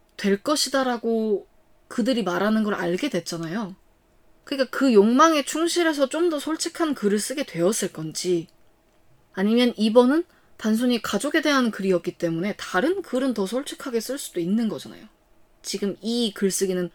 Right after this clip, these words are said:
포인트가 가족이기 때문에 이런 결과가 나왔을 거라고 생각할 수도 있는 거고, 아니면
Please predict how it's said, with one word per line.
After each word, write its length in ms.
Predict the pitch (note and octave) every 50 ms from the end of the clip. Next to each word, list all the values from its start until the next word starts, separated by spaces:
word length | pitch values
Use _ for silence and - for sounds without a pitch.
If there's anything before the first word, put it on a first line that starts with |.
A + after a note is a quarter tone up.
| _ _
포인트가 360 | C4 C4+ D4 C#4+ - A3 G3 -
가족이기 560 | - - A#3 - G3+ A#3 C#4+ B3+ B3+ A3 -
때문에 320 | - G3+ G3 G3 G3 F3
이런 220 | E3 E3+ F#3 G3 F3+
결과가 440 | - E3+ E3 E3+ F#3 F3+ F3 E3+
나왔을 720 | E3+ E3+ E3+ F3+ F#3 - _ _ _ _ - - C4+ C#4 -
거라고 260 | - D#4 D4+ B3+ A#3+
생각할 320 | A3+ A#3+ B3 A#3+ - B3
수도 160 | A#3+ - - E3+
있는 200 | D#3+ D#3 E3 D#3+
거고, 320 | D#3 - - C3 - - _ _ _ _ - _ _ _ _ _ _ _ _ _ _ _ _ _ _ _ _
아니면 360 | G3 G3 A3 A3+ A#3 B3+